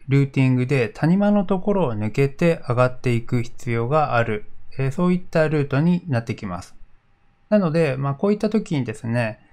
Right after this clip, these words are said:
ジーピーエスの発達とともに、今見ていただいているように、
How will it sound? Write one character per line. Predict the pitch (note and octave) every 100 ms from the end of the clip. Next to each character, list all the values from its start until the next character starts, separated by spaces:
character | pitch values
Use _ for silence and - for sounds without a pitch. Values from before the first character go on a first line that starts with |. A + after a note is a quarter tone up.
| - -
ジ | C3 F3+
ー |
ピ | F3 G3
ー | F#3+
エ |
ス | F3+
の | D3
発 | B2 C3 C3
達 | C#3 C3+
と | C3+
と | C#3
も | C#3 A2+
に、 | C3+ B2 - - _
今 | F3+ F3+
見 | C#3 D#3+
て | D3
い |
た | A#2+
だ | B2
い | A#2+
て | A#2+
い | A#2
る |
よ | A#2+ A2
う |
に、 | G#2+ G#2+ G2+